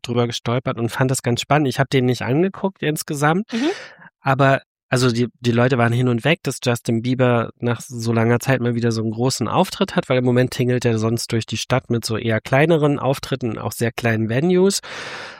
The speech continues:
Speaker 1: Aber, und der Auftritt war dann aber sehr minimalistisch, in dem Sinn, dass er dann vor allem viel mit seiner Stimme gemacht hat, die wohl noch nach wie vor gut ist und so, das ist, das soll alles super sein, aber teilweise hat er da eine,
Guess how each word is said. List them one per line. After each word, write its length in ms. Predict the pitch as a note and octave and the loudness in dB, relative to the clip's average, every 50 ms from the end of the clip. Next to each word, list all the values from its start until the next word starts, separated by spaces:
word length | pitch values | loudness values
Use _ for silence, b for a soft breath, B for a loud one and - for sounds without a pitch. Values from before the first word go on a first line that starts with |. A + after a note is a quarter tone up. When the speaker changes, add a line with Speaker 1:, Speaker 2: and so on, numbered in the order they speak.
| B B B B - | B B B B -2
Speaker 1:
Aber, 220 | C#3 C#3 C#3+ - - | 0 0 0 0 -2
und 240 | D3+ D#3 D3+ D3 | 0 0 2 2
der 160 | - C#3+ A2+ A#2 | 2 2 4 2
Auftritt 340 | C3+ - - - D3+ C#3 | 2 0 2 -2 -2 2
war 120 | C#3 C3+ C3+ | 2 2 4
dann 180 | C#3 C#3 C#3 | 4 2 2
aber 300 | B2 B2 B2+ C3 B2+ B2 | 2 2 2 2 2 2
sehr 340 | A#2 A#2 B2+ B2 B2 B2 B2 | 2 2 2 4 4 4 4
minimalistisch, 1120 | A#2+ A#2+ B2 B2+ B2 B2 A#2 A2+ A2+ A2+ A2 A2 B2 D3 - - - D4 C#4+ B3+ - - | 4 4 4 4 4 4 4 2 2 0 2 2 0 0 0 0 0 0 2 2 0 -4
in 140 | C#3 C3+ C3+ | -4 -4 0
dem 200 | C#3 C3+ C3+ C3+ | 2 2 2 2
Sinn, 220 | B2+ C3+ C3 C3+ C3 | 2 2 2 2 2
dass 180 | C3 C3 - | 0 0 0
er 80 | - A#2+ | -2 0
dann 360 | A#2 A#2+ A#2 A#2 A#2 A#2 - - _ | 0 0 0 0 0 -2 -4 -8 _
vor 220 | - - - A#2+ | -12 -4 -2 0
allem 220 | G#2+ A#2+ C3+ C3+ B2+ | 4 4 4 4 2
viel 220 | - - C#3+ C#3 | 2 0 2 2
mit 140 | C3+ C3 - | 2 2 2
seiner 200 | B2+ A#2 A2+ A2+ | 2 2 2 0
Stimme 300 | - - - E3+ F#3+ F3+ | 0 0 2 2 2 2
gemacht 280 | F3 E3+ E3+ E3+ - | 2 2 0 2 2
hat, 140 | E3+ E3 - | 2 0 2
die 120 | D3 B2+ B2 | 0 0 2
wohl 120 | C3 B2+ | 2 2
noch 220 | B2 B2 A#2+ - - _ - - A3 G3 | 4 2 0 -2 -6 _ -20 -18 -10 -2
nach 220 | C#3+ C3 C3+ B2+ | 0 2 2 2
wie 80 | C3 A#2+ | 2 0
vor 240 | - - A#2 A2+ | 0 0 0 0
gut 220 | A#2 D3+ G#3 A#3 - | 2 -2 -2 -2 -2
ist 160 | A#3+ - - | -4 -4 -2
und 100 | G3+ G3 | -2 -2
so, 200 | F#3+ G3+ G3+ G3 | 0 0 0 0
das 200 | F3+ D#3+ D3+ - | 0 -2 -4 -4
ist, 160 | D3 C#3 - - | -6 -8 -10 -12
das 280 | - A#2+ C3+ C#3 C3+ - | -12 -8 -4 -4 -4 -2
soll 100 | - B2+ A2+ | -2 -2 -2
alles 240 | - A#2 A#2+ A#2+ - | 0 -2 -2 -4 -4
super 240 | - D#3 - F3 | -6 -4 -4 -2
sein, 240 | D#3+ D#3+ E3 E3 D3+ | 0 2 0 0 0
aber 220 | A#2+ B2 B2+ B2+ - | 0 0 0 0 2
teilweise 520 | - B2 A2 A2+ B2+ D3 D3+ D3+ D#3 B2 | 2 0 0 2 2 2 2 2 2 2
hat 160 | C3 C#3 - | 2 0 0
er 120 | D3 C#3 B2+ | 0 0 0
da 200 | C3 B2 B2+ B2+ B B B B B B B B _ _ _ _ - | 2 0 0 0 B B B B B B B B _ _ _ _ 0
eine, 260 | C#3 C3+ C3+ B2+ B2+ | 2 4 4 4 0